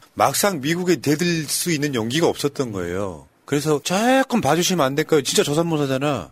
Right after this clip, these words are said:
생산량을요. 월 단위로 한 개 끊고 끊고 하는 거나 전체 컨트롤에서 약간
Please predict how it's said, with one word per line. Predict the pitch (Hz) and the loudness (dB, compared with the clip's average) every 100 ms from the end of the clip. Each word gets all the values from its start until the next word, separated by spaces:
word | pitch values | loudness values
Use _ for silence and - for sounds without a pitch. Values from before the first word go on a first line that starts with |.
| _ | _
생산량을요. | - 208 226 196 107 131 117 92 98 98 73 - _ | 0 2 4 4 2 2 0 2 0 -2 -8 -18 _
월 | 123 | 2
단위로 | 143 185 180 170 165 143 | 4 4 4 4 6 4
한 | 123 196 196 | 4 2 4
개 | 185 170 151 | 6 6 4
끊고 | - 262 226 - 190 | 2 2 2 6 6
끊고 | 185 196 180 | 6 0 4
하는 | 165 170 | 4 2
거나 | 135 117 90 98 110 80 - - | 2 4 4 4 2 -2 -10 -10
전체 | - 139 165 | -2 2 2
컨트롤에서 | 175 165 151 127 | 2 0 0 2
약간 | 107 - 120 | 0 0 -2